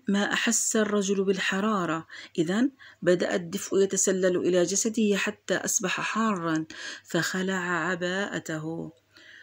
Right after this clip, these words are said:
قالت الشمس وهي مبتسمة: وتضحك. أيها الريح، هل عرفت الآن من الأقوى؟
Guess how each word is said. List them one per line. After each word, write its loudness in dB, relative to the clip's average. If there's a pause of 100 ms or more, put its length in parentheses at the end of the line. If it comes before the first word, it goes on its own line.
(200)
قالت 2
الشمس 0
وهي 2
مبتسمة: 2 (260)
وتضحك. -4
أيها 4
الريح، -6 (420)
هل 8
عرفت 0
الآن 2
من 2
الأقوى؟ -2